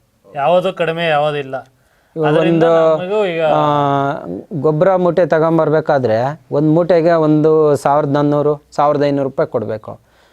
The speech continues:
Speaker 2: ಐದ್ ಮೂಟೆ ಹಾಕ್ಬೇಕಾದ್ರೆ ಎಷ್ಟು ಅಲ್ಟ್ ಆಯ್ತು ಮೊದ್ಲು, ಹಂಗೆ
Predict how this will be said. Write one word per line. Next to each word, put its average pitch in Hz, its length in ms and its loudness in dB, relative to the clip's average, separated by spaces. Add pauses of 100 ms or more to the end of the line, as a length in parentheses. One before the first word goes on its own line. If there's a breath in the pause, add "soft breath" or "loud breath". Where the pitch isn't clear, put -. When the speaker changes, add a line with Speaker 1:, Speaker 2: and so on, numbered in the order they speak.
(240 soft breath)
Speaker 2:
ಐದ್ 190 220 2
ಮೂಟೆ 220 240 2
ಹಾಕ್ಬೇಕಾದ್ರೆ 190 880 4
ಎಷ್ಟು 170 240 0
ಅಲ್ಟ್ 170 160 0
ಆಯ್ತು 113 340 -4 (200)
ಮೊದ್ಲು, 175 220 2 (300)
ಹಂಗೆ 151 320 2